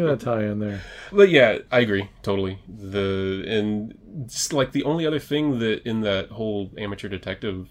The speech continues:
Speaker 2: thing that they really uncovered, yeah, they found the school, but that was, I, Quentin, like, dreamed of Freddy getting killed. I guess Freddy was showing him that. They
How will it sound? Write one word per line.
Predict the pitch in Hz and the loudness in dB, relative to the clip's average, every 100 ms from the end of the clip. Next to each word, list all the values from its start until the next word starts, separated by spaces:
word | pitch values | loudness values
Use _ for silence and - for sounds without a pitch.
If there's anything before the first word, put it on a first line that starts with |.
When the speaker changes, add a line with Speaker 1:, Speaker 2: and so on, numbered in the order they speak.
| - | -8
Speaker 2:
thing | 98 95 | -4 -4
that | 92 | -4
they | 95 | -6
really | 98 98 | -4 -4
uncovered, | 98 95 - 117 101 101 - - - | -4 -6 -4 -2 -2 -4 -8 -20 -4
yeah, | 120 | 0
they | 117 | 0
found | 123 110 | 0 -2
the | |
school, | 92 - 143 127 | -4 -2 2 2
but | 110 | 2
that | 107 | 0
was, | 127 117 104 - - | 0 -2 -4 -8 -14
I, | 101 - - | -18 -18 -16
Quentin, | - 156 170 147 | -10 -8 -4 -2
like, | 120 110 107 | -4 -6 -8
dreamed | 98 104 131 143 | -6 -4 -2 -2
of | 113 101 131 - - - | -4 -8 -12 -20 -20 -20
Freddy | - - 120 127 127 117 113 113 | -12 -4 -2 0 0 0 -2 -4
getting | 110 113 107 95 | -6 -6 -6 -8
killed. | - 107 135 160 - - - - | -4 -2 -2 -4 -8 -16 -20 -12
I | 123 | -4
guess | 123 - | -4 -2
Freddy | 135 147 | -2 0
was | 120 | 0
showing | - 104 104 135 | -2 -4 -2 -2
him | 143 | -2
that. | 139 151 | 0 0
They | - | 0